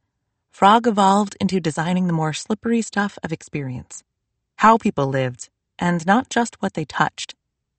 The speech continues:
De la Mare eventually quit Frog to start his own design firm,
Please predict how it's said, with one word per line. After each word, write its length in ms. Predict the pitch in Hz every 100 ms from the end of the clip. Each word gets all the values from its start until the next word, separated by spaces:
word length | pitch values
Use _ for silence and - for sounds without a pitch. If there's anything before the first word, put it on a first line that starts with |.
| _ _ _ _ _
De 100 | 208
la 120 | 220
Mare 260 | 226 254 320 -
eventually 420 | 185 214 - 214
quit 260 | - 220
Frog 400 | - 160 156 151 -
to 60 |
start 280 | 156 180 180
his 100 | 190
own 160 | 175 160
design 360 | 151 139 139
firm, 320 | - 127 127